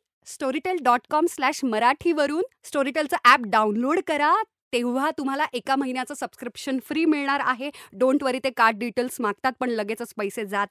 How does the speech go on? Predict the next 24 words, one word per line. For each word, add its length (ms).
नाहीत. 280
आणि 160
मग 100
दुसऱ्या 280
महिन्यापासून 580
तुम्ही 200
वेगवेगळी 580
अप्रतिम 540
एक 260
लाखांहून 640
जास्त 300
पुस्तकं 400
ऐकू 300
शकता 380
with 240
संदीप 420
खरेंच्या 380
कविता 280
आणि 160
संदीप 420
खरेंनी 320
मारलेल्या 440
सगळ्या 360
गप्पा. 400